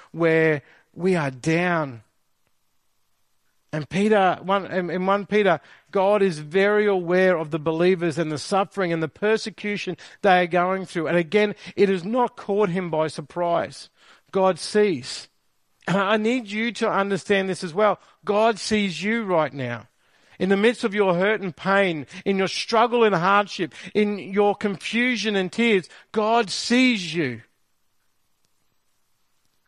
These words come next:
This principle reminds me of the story in the Old Testament of Hagar. For those who don't know Hagar, Hagar was the servant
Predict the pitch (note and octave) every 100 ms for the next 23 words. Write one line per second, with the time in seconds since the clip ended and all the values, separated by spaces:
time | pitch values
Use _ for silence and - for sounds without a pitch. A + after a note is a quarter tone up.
0 | _ _ _ _ A3 G3+ - A#3+ A#3 A3+
1 | G3+ G3 G3 G#3 A3+ G#3 F#3+ F3+ - G#3+
2 | G#3+ F#3 F3+ F#3 E3 A3 A3+ G3+ D#3 C3+
3 | G#3+ A#3 G#3 C3+ A2 _ _ _ _ _
4 | _ _ - F3+ G3+ A3+ F#3+ G3+ G3 F#3
5 | F#3+ F3 E3+ G3+ G3+ F3 D#3 G#3 G#3+ G3+
6 | F#3+ - _ - F#3 F#3 F3+ D3 F3 -
7 | - A3+ A3+ A3 G#3